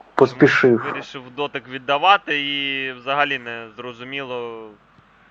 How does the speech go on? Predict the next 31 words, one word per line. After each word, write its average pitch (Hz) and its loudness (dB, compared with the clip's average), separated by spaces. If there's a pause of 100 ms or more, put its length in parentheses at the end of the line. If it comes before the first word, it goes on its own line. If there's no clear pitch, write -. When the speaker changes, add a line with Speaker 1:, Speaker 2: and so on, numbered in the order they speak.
(180)
Speaker 2:
не 127 -12
зрозуміле 147 -6
було 147 -2
Speaker 1:
Там 127 2
Speaker 2:
продовження 120 4
Speaker 1:
Борис. 117 -8
Speaker 2:
атаки. - -12 (1200)
Speaker 1:
Лаксбендер. 120 2 (380)
Speaker 2:
Робить - -18
передачу 110 -8
на 113 -12
Демірбая, 117 2
але 127 -4 (1700)
у 123 -16
Наполі 180 -6
треба 175 -2
йти 175 -8
в 160 -2
атаку, 165 0
ну 131 -10
хоча - -4
б 160 -4
один 175 -4
удар 156 2
по 151 -6
воротах 143 -2
зробити. 117 -10
Speaker 1:
Треба 147 8
Speaker 2:
Максимович. 160 4
Speaker 1:
удар, 123 4
так. 107 -4